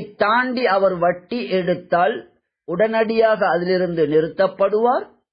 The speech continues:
அதற்குரிய தண்டனையாக பத்து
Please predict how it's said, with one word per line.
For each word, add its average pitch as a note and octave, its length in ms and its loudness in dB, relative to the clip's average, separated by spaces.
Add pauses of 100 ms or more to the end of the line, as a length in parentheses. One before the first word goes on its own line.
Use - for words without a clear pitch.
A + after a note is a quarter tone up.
(540)
அதற்குரிய D4+ 560 -2 (120)
தண்டனையாக G#3 840 0 (220)
பத்து F#3+ 400 -2